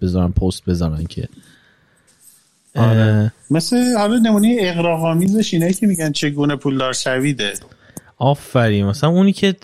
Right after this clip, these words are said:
Speaker 1: ایلان ماسک که نمیاد مثلاً پست بذاره چگونه پولدار شوید که. <laughs> اون داره پولدار میشه.
Speaker 2: دقیقاً.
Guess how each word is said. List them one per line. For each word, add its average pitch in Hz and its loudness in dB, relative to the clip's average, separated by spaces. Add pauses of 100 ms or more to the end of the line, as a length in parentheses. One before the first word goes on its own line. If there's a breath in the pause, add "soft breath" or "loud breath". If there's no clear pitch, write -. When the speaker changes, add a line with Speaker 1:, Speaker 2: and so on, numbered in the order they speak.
(120)
Speaker 1:
ایلان 156 4
ماسک 175 2
که 208 -2
نمیاد 202 0
مثلاً 127 0
پست 117 -2
بذاره 110 0
چگونه 104 -2 (260)
پولدار 98 -2
شوید 90 -6
که. 87 -12 (640)
<laughs> - -4
اون 214 2
داره 208 2
پولدار 202 2
میشه. 156 2
Speaker 2:
دقیقاً. 139 -2